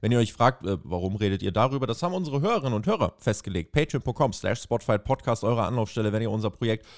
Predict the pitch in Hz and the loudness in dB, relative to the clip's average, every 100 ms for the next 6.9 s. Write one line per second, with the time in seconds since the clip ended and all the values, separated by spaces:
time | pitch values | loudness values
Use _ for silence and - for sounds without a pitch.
0 | - - 135 131 - 165 - 110 107 - | -6 -2 0 0 0 0 2 4 4 2
1 | 135 104 113 120 120 101 92 90 - 247 | -4 2 2 2 0 0 2 2 6 6
2 | 131 - 78 80 82 - 98 143 - - | 6 2 -4 -6 -6 -2 0 0 -6 -20
3 | - - 101 - 101 95 95 95 90 92 | -10 -6 -4 -2 0 2 2 2 0 2
4 | 90 - 87 85 92 90 - 90 - 90 | 0 0 -2 0 0 0 0 -2 -2 -2
5 | 90 101 156 160 156 107 98 98 95 92 | 0 0 0 2 0 0 -4 -2 -2 -2
6 | 85 95 95 95 85 85 82 117 117 | -4 -6 -6 -4 -2 -2 -2 0 -2